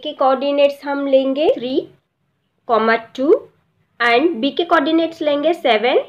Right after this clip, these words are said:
फ़ाइव। अब ये कोऑर्डिनेट्स हम लोग फॉर्मूला में सब्स्टिट्यूट करेंगे और डिस्टेंस फाइंड करेंगे। So under root सेवन माइनस थ्री स्क्वायर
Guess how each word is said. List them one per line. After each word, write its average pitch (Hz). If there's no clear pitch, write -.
फ़ाइव। 233
अब 269
ये 294
कोऑर्डिनेट्स 320
हम 302
लोग 330
फॉर्मूला 262
में 285
सब्स्टिट्यूट 302
करेंगे 311
और 254
डिस्टेंस 302
फाइंड 214
करेंगे। 196
So 277
under 277
root 370
सेवन 247
माइनस 254
थ्री 240
स्क्वायर 262